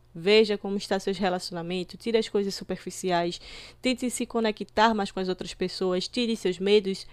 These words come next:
sua insegurança, Pense, repense,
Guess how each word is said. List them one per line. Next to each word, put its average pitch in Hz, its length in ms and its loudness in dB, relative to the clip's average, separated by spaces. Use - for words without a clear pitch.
sua 254 220 0
insegurança, 185 880 0
Pense, 269 400 2
repense, 214 840 -2